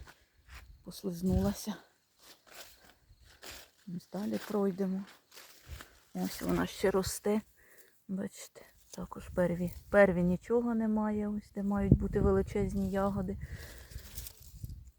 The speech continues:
Тут також.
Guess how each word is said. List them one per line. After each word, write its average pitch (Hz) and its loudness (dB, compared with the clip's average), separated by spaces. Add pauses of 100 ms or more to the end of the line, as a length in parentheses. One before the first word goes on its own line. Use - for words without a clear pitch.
(1400)
Тут 214 0
також. 190 2